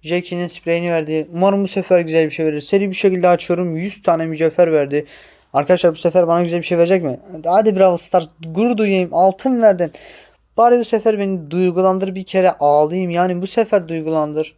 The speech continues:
Gene sprey verdin dostum. Bu sefer bana kötü bir şey ver.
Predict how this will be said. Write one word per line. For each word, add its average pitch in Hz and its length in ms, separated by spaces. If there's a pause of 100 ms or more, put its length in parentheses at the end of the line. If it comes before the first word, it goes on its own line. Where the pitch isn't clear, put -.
(100)
Gene 190 240
sprey 139 360
verdin 127 340
dostum. 123 340 (560)
Bu 190 60
sefer 202 380
bana 190 180
kötü 190 280
bir 175 80
şey 156 220
ver. 117 260